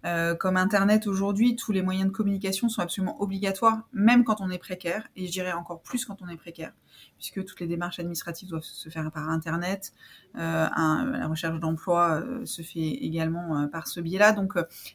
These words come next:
des dépenses contraintes de plus en plus fortes, et donc une variable d'ajustement qu'est l'alimentation, euh, qui, euh, elle aussi, ben, est de, enfin, un, un poids sur ce, cette variable d'ajustement qui est de plus en plus fort,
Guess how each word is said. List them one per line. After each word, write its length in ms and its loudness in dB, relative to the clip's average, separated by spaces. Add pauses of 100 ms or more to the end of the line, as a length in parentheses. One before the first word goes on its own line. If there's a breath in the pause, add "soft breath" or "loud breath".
des 100 -8
dépenses 300 -2
contraintes 340 -2
de 60 -2
plus 200 -6
en 100 4
plus 140 -2
fortes, 340 -2
et 80 -4
donc 200 2
une 100 6
variable 280 2
d'ajustement 460 -4
qu'est 160 -8
l'alimentation, 640 -6 (560 loud breath)
euh, 320 0
qui, 400 0
euh, 500 0 (100)
elle 140 0
aussi, 420 4
ben, 400 4
est 120 -2
de, 260 -2
enfin, 280 2
un, 280 2
un 180 -2
poids 320 6
sur 220 -2
ce, 200 -4
cette 200 -6
variable 240 -4
d'ajustement 320 -4
qui 100 -2
est 40 -8
de 40 -14
plus 160 -4
en 80 0
plus 120 -8
fort, 300 -2